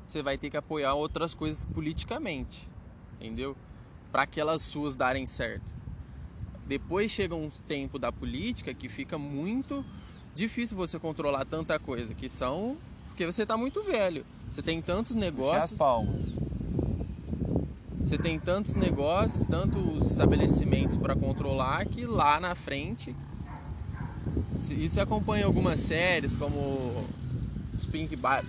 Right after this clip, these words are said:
Speaker 1: Pink Blinders, os Foras da Lei na, depois da Primeira Guerra Mundial, que foi no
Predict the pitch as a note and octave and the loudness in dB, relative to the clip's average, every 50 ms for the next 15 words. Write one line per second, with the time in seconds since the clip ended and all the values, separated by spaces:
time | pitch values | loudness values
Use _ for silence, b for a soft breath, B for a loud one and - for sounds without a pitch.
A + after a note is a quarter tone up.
0 | - - D#3 D#3+ - C#3+ C3 C#3+ D3 D3+ D#3 D3 - B2 B2 - - - - - | -4 -4 -2 -2 -2 -2 4 6 8 8 8 8 6 2 2 2 0 -2 -2 0
1 | - - - - - - - - - - - - - - - - - - - - | -2 -2 -2 0 -2 -2 0 0 0 0 0 0 -2 0 0 0 2 2 0 2
2 | - - - - - - - - C3+ C#3+ D3 D3 C#3 B2+ C#3+ C#3 C#3+ C#3+ C#3+ C#3+ | 2 0 0 -2 -6 -6 -2 0 2 4 4 4 4 4 4 4 4 4 4 2
3 | C#3 C#3 C#3+ C#3 C3+ C3+ C3+ C3 B2+ B2+ B2+ A#2+ A#2+ A#2 A2+ B2 B2 A#2 - C3+ | 2 2 2 2 2 2 2 2 2 2 2 2 0 0 -2 -4 -4 -4 -4 -6
4 | C#3+ - D3+ D3 C3+ C#3+ C#3 - D3 C#3 C#3 C#3 C3+ C3 C3 B2+ B2+ C3 C3+ C3 | -4 0 0 0 2 0 0 0 -2 -2 2 2 2 0 2 0 0 0 0 0
5 | C3 C3 C3 B2+ A#2+ B2 B2 D3+ F#3 G#3 F#3+ D3 - - - - - - - - | 0 0 0 0 0 0 2 2 2 2 2 -2 -4 -6 -8 -6 -6 -4 -4 -4
6 | - - - - C3 - - C#3 C#3+ C#3+ D3 D3 C#3+ C#3 C#3 C#3 C3+ C3 C3 B2 | -4 -4 -4 -4 -4 -2 0 2 2 2 2 2 2 2 0 0 0 0 -2 -2
7 | A#2+ | -2